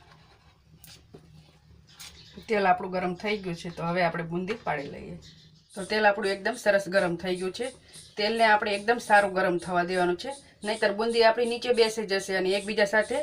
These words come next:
ચોંટવા લાગશે. તો હવે આપણે જે ખમણી લીધી હતી એ આપણે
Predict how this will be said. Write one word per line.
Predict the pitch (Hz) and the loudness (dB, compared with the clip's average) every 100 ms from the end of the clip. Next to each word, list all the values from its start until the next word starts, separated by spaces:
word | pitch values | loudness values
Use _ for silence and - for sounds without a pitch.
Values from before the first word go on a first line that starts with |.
| 294 | 0
ચોંટવા | 202 202 175 151 | 2 2 4 2
લાગશે. | 123 - - - - - _ - - - - - _ _ - - | 2 -4 -10 -20 -20 -20 _ -20 -20 -20 -20 -20 _ _ -20 -10
તો | 202 180 | -4 4
હવે | 208 | 8
આપણે | 208 214 202 | 8 6 -4
જે | 196 - | -6 -4
ખમણી | 226 226 214 | -2 -2 -2
લીધી | 226 226 220 | -2 -2 -4
હતી | 214 170 - | -4 -6 -2
એ | 190 | 2
આપણે | 185 196 | 2 2